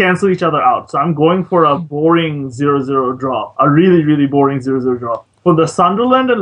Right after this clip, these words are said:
Liverpool one, I was about to go for a one one, but I'm gonna choose Liverpool two, Sunderland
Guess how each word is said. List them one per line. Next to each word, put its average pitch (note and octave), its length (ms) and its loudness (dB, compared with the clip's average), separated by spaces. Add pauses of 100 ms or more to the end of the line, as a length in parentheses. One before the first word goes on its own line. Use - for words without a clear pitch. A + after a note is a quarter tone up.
Liverpool G#3+ 360 -4 (120)
one, C4+ 80 -2 (280)
I F3+ 120 4
was E3 80 0 (100)
about F3+ 300 0
to C#4+ 40 -2 (100)
go A#3+ 60 2 (120)
for A#3+ 160 0
a F#3+ 80 -2 (140)
one F3 80 -2 (120)
one, G3+ 180 -2
but E3 100 -4 (240)
I'm F3+ 160 -2
gonna F#3 260 -2
choose G3 220 0 (280)
Liverpool F#3+ 380 2 (120)
two, F3 160 4 (260)
Sunderland D3+ 420 0